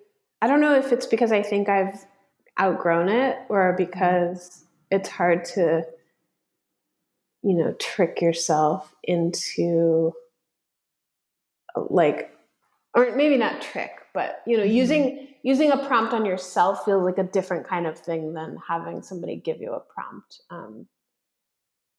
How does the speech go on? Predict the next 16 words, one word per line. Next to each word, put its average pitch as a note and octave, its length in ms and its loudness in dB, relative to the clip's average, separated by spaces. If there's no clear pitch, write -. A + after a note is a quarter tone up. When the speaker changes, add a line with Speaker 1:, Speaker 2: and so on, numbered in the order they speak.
Speaker 1:
so, F3 1160 -4
Speaker 2:
Yeah. A3 80 -8
Speaker 1:
yeah, C#4 180 4
what G#3 140 0
about A#3 200 0
you? B3 380 -2
Speaker 2:
Yeah, F#3+ 400 -2
I, E3+ 440 -6
I F3+ 60 -10
was F3+ 120 -10
thinking G3 380 -12
about E3+ 280 -8
this E3 360 -8
yesterday, D#3 800 -6
how D3+ 720 -4
all A3 500 -2